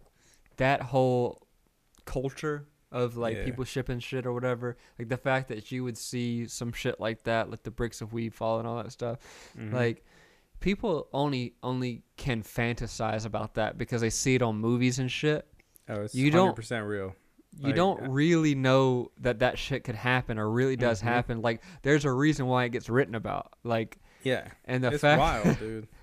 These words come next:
Speaker 1: Bro, you almost lost your life 'cause you saw some shit, you know what I'm saying? <laughs>
Speaker 2: Yeah, well, like,
Speaker 1: <laughs>
Speaker 2: between
Speaker 1: So
Speaker 2: that
Speaker 1: cri-
Speaker 2: and, like, fearing for my life from some, like, six-foot iguanas in this bitch trying to kill everybody,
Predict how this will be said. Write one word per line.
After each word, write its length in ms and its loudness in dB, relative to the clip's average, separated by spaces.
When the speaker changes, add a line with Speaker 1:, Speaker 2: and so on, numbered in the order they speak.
Speaker 1:
Bro, 200 2
you 260 6
almost 260 6
lost 200 2
your 140 -2
life 380 6
'cause 200 0
you 80 -2
saw 240 2
some 160 -4
shit, 220 0
you 80 -2
know 100 0
what 60 -2
I'm 60 -4
saying? 380 -2
<laughs> 40 -14
Speaker 2:
Yeah, 400 -4
well, 220 4
like, 320 0
Speaker 1:
<laughs> 240 -12
Speaker 2:
between 300 -4
Speaker 1:
So 100 2
Speaker 2:
that 100 -2
Speaker 1:
cri- 160 4
Speaker 2:
and, 120 -6
like, 220 -2
fearing 320 -2
for 100 -8
my 160 0
life 340 0
from 140 -8
some, 300 -6
like, 200 -4
six-foot 440 -6
iguanas 500 -4
in 100 -6
this 140 -10
bitch 240 -8
trying 140 -8
to 80 -8
kill 280 -2
everybody, 380 -6